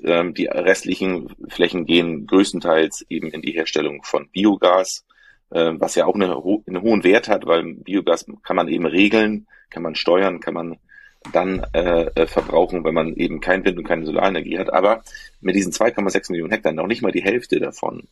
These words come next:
würde reichen, um, wenn wir darauf Solar- und Windkraftanlagen bauen,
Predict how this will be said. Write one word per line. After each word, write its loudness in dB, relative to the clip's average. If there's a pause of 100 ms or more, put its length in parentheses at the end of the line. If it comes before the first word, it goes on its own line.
würde 4
reichen, -2 (720)
um, -2
wenn 2
wir 2
darauf 4
Solar- 2
und -6
Windkraftanlagen -6
bauen, -4